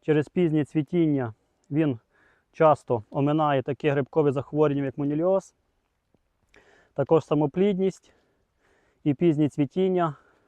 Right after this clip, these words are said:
в симбіозі дає йому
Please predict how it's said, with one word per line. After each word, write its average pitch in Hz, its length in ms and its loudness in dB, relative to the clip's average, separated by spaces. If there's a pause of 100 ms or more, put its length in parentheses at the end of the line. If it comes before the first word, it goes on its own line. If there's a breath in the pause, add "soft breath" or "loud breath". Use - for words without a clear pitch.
(500 soft breath)
в - 60 -20
симбіозі 160 760 2 (160)
дає 151 380 2
йому 156 360 0